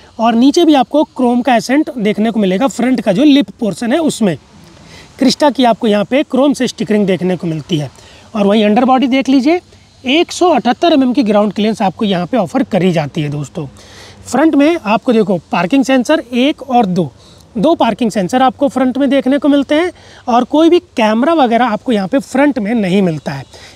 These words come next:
रिवर्स कैमरा पक्का मिलता होगा, वो भी चलेंगे तो मैं आपको दिखाई दूंगा। बाकी कंप्लीट बॉडी कलर में आपका फ्रंट बम्पर आपको देखने को मिलता है और कुछ थोड़ा सा स्लोपी आपको यहाँ पे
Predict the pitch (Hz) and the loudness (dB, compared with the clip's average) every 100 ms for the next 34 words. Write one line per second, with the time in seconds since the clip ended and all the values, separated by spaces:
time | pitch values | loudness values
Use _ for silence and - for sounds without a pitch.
0 | - 196 269 311 - 254 254 208 - 262 | -2 2 2 0 0 0 0 -2 -2 -2
1 | 214 208 247 240 320 214 196 - 202 233 | 0 0 0 2 2 0 -2 -4 -2 0
2 | 240 214 196 - 202 170 - 208 240 190 | 0 -2 -4 -4 -6 -6 -4 0 0 0
3 | 254 - - - 202 226 277 277 240 311 | 0 -4 -14 -6 -2 0 0 0 2 2
4 | 311 208 220 240 247 240 233 - 226 202 | 2 2 2 2 0 2 0 -2 -4 -4
5 | 196 165 165 165 277 254 - 262 262 254 | -8 -6 -8 -4 -2 -2 -2 -4 -2 -2
6 | 262 277 277 285 339 - - - - 240 | 0 0 0 0 0 -4 -18 -20 -10 0
7 | 269 320 330 - - 330 381 381 - - | 0 2 -2 -2 -2 2 2 2 0 -2
8 | - 262 285 349 339 240 233 233 202 190 | 2 2 4 2 0 0 -6 -4 -4 -4
9 | 240 | -4